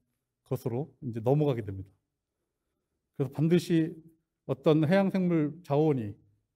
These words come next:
있게 되면 이것이 어떤 곳에 유용한지, 효능이 있는지, 효과가 있는지를 봐야만이 되고, 정부는 원천 기술 속에는, 어, 원, 원천 물질, 물질 특허도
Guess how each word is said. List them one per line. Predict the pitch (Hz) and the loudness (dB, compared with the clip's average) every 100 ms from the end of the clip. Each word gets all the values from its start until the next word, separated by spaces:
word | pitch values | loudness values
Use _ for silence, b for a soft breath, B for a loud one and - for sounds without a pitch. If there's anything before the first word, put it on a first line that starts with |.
| _ _ _ _ _ _ | _ _ _ _ _ _
있게 | - 147 165 | -12 -4 0
되면 | 147 127 139 160 - - _ _ _ | 2 2 0 -4 -10 -20 _ _ _
이것이 | 143 156 151 135 | -2 0 0 -2
어떤 | 135 - 202 202 190 | -6 0 2 2 0
곳에 | 175 156 | -2 -2
유용한지, | 135 165 160 156 127 - 95 _ _ _ | 0 2 2 2 0 -4 -16 _ _ _
효능이 | 214 208 196 | 2 4 6
있는지, | 180 139 113 95 104 - | 4 2 -2 -8 -14 -8
효과가 | - 185 | -2 0
있는지를 | 170 151 123 | 2 0 -2
봐야만이 | 98 120 127 117 107 | -2 -2 -2 -4 -6
되고, | 110 107 156 _ _ _ _ _ _ _ | -10 -10 -14 _ _ _ _ _ _ _
정부는 | 147 156 160 165 160 | 0 2 4 4 2
원천 | 143 156 175 196 | 0 0 2 2
기술 | 185 175 | 2 2
속에는, | 160 151 131 139 127 104 _ _ _ _ _ _ _ | -2 -2 -2 -4 -6 -10 _ _ _ _ _ _ _
어, | 113 110 113 - _ _ | -10 -10 -10 -18 _ _
원, | 135 156 151 - | -4 -2 -4 -12
원천 | 139 151 170 180 139 | -2 -2 0 -2 0
물질, | 147 156 - 101 - _ - | -2 -4 -8 -12 -14 _ -6
물질 | 147 147 180 | -6 -4 -8
특허도 | 190 - 143 156 233 | -10 -6 -4 -4 -8